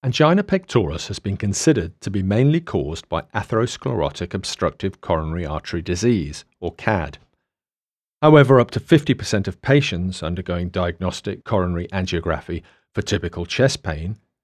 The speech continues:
have angiographically normal coronary arteries or non-obstructive cad.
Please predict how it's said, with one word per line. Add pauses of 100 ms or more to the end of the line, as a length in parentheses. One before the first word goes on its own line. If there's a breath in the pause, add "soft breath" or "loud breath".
(400)
have
angiographically
normal
coronary
arteries (280)
or
non-obstructive
cad.